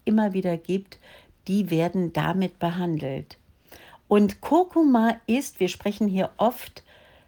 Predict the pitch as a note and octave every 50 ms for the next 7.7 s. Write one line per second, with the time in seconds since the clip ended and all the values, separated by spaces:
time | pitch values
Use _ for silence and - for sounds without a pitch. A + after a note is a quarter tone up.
0 | _ _ _ _ _ _ _ _ - G3+ G#3 F#3+ F#3+ F#3 F3 F3 - - A3+ A3+
1 | G#3+ G3+ F3 - - D#3 E3+ E3+ - - - A3+ A#3 - - - - A3+ A#3 B3
2 | C4 D#4 F4 F4 - _ _ _ - - - - _ - - D#3+ D#3+ E3+ E3+ D#3
3 | D#3 D#3+ E3 D#3+ D#3+ F3 G3 B3 - - A#3 A3+ - - G#3 G3 F#3+ F#3+ F#3+ F#3+
4 | - - F3+ F3+ E3+ E3 E3 - - D#3+ D#3+ D#3+ D#3+ D3+ - - A#3 B3+ B3+ A#3
5 | G3+ F3+ - - E3+ E3+ - - E3 E3 E3 D#3+ D#3 D#3 D#3+ - - - D#3+ D#3
6 | D#3+ - - D3+ D3 D3+ D3+ D3 D3 - - - A3 A#3 A3 F3+ D3 C3 B2+ C3+
7 | - - - D3 D3 E3 - _ - G3 G#3 A3+ -